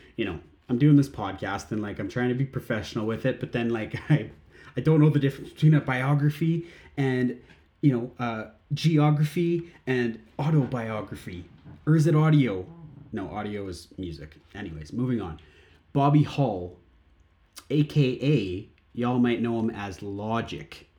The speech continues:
the rapper. Logic. He writes books,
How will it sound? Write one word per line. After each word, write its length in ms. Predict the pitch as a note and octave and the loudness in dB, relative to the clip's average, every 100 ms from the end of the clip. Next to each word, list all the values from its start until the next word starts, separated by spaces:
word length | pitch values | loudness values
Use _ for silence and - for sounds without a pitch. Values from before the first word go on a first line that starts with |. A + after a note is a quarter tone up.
| - | -14
the 100 | G2 | -10
rapper. 560 | G2 G2+ G#2+ - D2 - - _ _ _ | -6 -4 -6 -8 -14 -18 -20 _ _ _
Logic. 640 | G2+ G#2 F#2+ D#2+ - - - _ _ _ _ _ _ _ - - - | -10 -8 -8 -10 -14 -20 -20 _ _ _ _ _ _ _ -20 -20 -6
He 100 | C#3+ | 0
writes 300 | D3 F3 E3+ | 2 2 2
books, 460 | E3+ - - - | 0 0 -6 -18